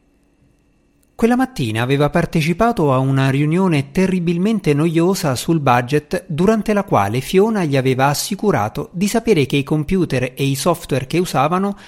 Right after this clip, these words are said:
erano quasi tutti obsoleti, ma che al momento non c'erano i fondi per sostituirli e non sapeva quando sarebbe stato possibile.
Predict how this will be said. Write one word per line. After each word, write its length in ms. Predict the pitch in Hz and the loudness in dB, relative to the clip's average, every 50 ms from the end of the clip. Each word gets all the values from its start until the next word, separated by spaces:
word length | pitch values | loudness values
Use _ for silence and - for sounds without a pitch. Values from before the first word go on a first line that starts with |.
| - - - - | -20 -20 -20 -12
erano 380 | - - 180 185 190 202 220 | -4 0 2 2 2 2 0
quasi 400 | 208 - 180 190 190 - - 139 | 2 2 2 2 2 0 -4 -6
tutti 340 | - - 180 170 - - 151 | -2 -2 -4 -4 -2 -2 0
obsoleti, 760 | 139 131 135 - - 185 196 214 170 127 - - 127 117 - - - - - - - _ | 0 0 -2 -2 0 2 2 4 2 2 0 -4 -8 -10 -10 -18 -20 -20 -20 -20 -18 _
ma 180 | - 160 147 147 | -2 -2 0 0
che 180 | 139 - 156 | 0 0 2
al 100 | 147 147 | 2 2
momento 580 | 180 202 180 135 120 117 117 - 156 - - _ - | 4 2 2 2 0 -2 -2 -4 -6 -8 -8 _ -4
non 200 | - 160 160 170 | 0 2 4 4
c'erano 380 | 165 170 - 160 156 165 160 175 | 2 2 2 2 4 4 2 2
i 60 | 185 | 0
fondi 360 | 165 - 135 147 170 165 147 | 0 0 0 0 2 0 0
per 220 | - 139 127 113 - | 0 0 0 0 -2
sostituirli 1000 | - - 139 - - 190 180 - 175 131 117 117 113 120 127 143 151 - _ _ | -2 -4 -4 -2 -2 -4 -2 0 0 0 0 0 -2 -4 -4 -6 -6 -10 _ _
e 120 | - 156 160 | -2 0 2
non 220 | 156 165 165 156 | 2 2 2 0
sapeva 460 | - - 190 - - 110 110 120 127 | 0 -2 -2 -2 0 -2 -2 -2 -2
quando 280 | - - 139 139 143 143 | -2 0 -2 0 0 0
sarebbe 380 | 139 - 156 147 147 143 151 156 | 0 0 0 0 0 0 -2 -6
stato 380 | - - - 98 101 - 131 | -4 -4 -6 -6 -4 -4 -6
possibile. 720 | 123 - 143 - - - 107 92 90 92 95 - - _ | -4 -4 -4 -4 -4 -8 -8 -8 -8 -10 -10 -12 -14 _